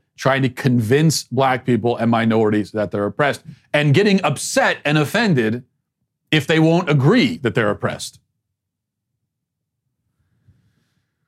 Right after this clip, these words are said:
Uh, but great stuff, great stuff from that, uh, from that woman. All right, we're gonna move on to our daily cancellation. Before we do, uh, you know, these leftist tears tumblers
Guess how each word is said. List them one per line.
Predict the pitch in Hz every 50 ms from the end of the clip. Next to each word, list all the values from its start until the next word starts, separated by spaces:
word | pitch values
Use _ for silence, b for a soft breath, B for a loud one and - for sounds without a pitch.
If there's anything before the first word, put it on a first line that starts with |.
| _ _ _ _ _ _ _ _ _ _ _ _ -
Uh, | - 120 117 110 104
but | 98 - 135 117 107 - _
great | - 147 147 139 -
stuff, | - - 123 110 98 -
great | - 131 127 120
stuff | - - 127 110 104
from | - 110 98
that, | 101 98 98 82 - 98
uh, | 92 90 85 85 _
from | _ - 98 95
that | 98 95 87
woman. | 90 95 92 90 82 78 - _ _ _ _ b b b b b _ _
All | - 170
right, | 160 135
we're | 214 196
gonna | 220 226 196
move | 190 185 160
on | 170 160 160 139
to | - 147
our | 131 123
daily | 127 131 127 127
cancellation. | 117 - 123 123 113 - 117 117 117 110 - 117 113 104
Before | 113 110 - 190 190
we | 160 147
do, | 131 123 131 123 120 120 117 110 - _ _ -
uh, | - 113 110 110 107 110 - _ _ _ _ _ _ _ _ _ _ _ _ _ _ _ -
you | 127
know, | 123 113 110 101 - _ -
these | 113 131 127 110
leftist | 117 156 160 143 - 156 - -
tears | - 139 131 120 107
tumblers | - - 117 110 101 98 90 87 85 - - -